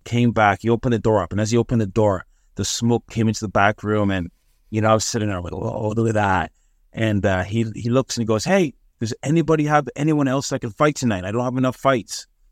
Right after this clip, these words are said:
And, uh, I just remember my dad, you know, just looking at me, and he goes,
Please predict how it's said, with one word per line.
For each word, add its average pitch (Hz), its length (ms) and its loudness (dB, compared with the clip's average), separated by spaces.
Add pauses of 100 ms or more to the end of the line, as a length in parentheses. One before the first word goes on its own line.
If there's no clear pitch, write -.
(400)
And, 101 380 0
uh, 98 380 2 (280)
I 120 60 -2
just 120 140 -2
remember 120 200 0
my 113 100 0
dad, 107 440 0
you 98 100 -2
know, 95 140 0
just 104 200 -8
looking 113 280 0
at 95 120 0
me, 101 220 0
and 92 120 -2
he 95 60 0
goes, 98 420 -2